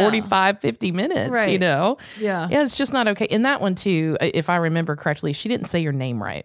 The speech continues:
Speaker 2: Correct.
Speaker 1: And it's like, no, you, you can't get my name right <laughs> or stay awake in our sessions.
Speaker 2: Yeah.
Speaker 1: <laughs> Like, no, you're fired.
Speaker 2: So I moved on from her. And, um, although I thought she was great, you know, it was,
Speaker 1: Yeah,
Speaker 2: it
Speaker 1: she was
Speaker 2: was
Speaker 1: amazing.
Speaker 2: it was good for the time being. And then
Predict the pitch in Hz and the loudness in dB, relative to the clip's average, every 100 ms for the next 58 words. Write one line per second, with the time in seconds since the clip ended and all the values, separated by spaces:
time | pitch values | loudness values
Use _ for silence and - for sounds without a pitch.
0 | _ 233 196 - - - 220 - 214 208 | _ -4 -4 -6 -4 2 2 4 2 2
1 | - 220 196 127 - 196 214 208 208 247 | 2 0 2 2 0 0 0 -2 0 -2
2 | 240 202 - 180 175 185 190 180 202 202 | 0 0 0 0 2 2 2 2 2 2
3 | 330 - 240 214 185 185 190 190 - 190 | 0 0 0 2 0 0 -2 -2 0 -2
4 | 196 - 247 220 262 - 220 180 185 165 | -2 0 0 2 0 0 0 2 0 0
5 | 151 147 139 - - - - 285 277 285 | -2 -2 -4 -4 -6 -6 0 0 2 0
6 | 349 359 330 330 339 269 226 202 196 208 | -2 0 0 -2 -6 -4 -2 0 0 0
7 | 240 - 208 208 202 202 - 202 196 180 | -2 -2 -2 0 0 -2 -2 -2 0 -2
8 | 175 233 247 240 - 214 233 233 294 269 | -2 0 0 0 -2 -4 -4 -6 -8 -6
9 | 175 180 247 - 208 208 226 381 175 151 | -4 -4 -6 -6 -4 -4 -2 2 2 2
10 | 214 240 135 143 330 269 196 - 202 226 | 0 0 -2 -4 -4 -4 -6 -10 -10 -8
11 | 214 226 220 233 214 185 180 190 202 202 | -8 -8 -8 -6 -2 -2 -2 -2 -2 -4